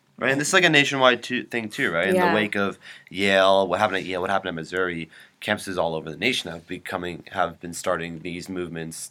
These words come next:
Speaker 1: um, trying to get more diversity representation on these very, like,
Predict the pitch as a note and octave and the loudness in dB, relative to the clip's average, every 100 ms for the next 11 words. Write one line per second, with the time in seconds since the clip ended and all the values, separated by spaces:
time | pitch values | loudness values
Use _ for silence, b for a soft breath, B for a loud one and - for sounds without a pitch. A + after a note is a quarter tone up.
0 | - D#2+ D#2+ - - G#2+ A#2+ B2 A2+ G#2+ | -16 -18 -18 -18 -8 0 2 4 4 4
1 | G#2+ G2+ G2 F#2 - F2+ F2 F2 E2 E2+ | 2 2 -2 -4 -6 -6 -6 -8 -12 -10
2 | E2 E2 - F#2 F2 E2 D#2 D2 - b | -10 -8 -2 0 0 -4 -10 -14 -18 b
3 | b b b b _ - F#2+ F2+ E2 D2+ | b b b b _ -2 0 2 0 -4
4 | D2 - | -6 -12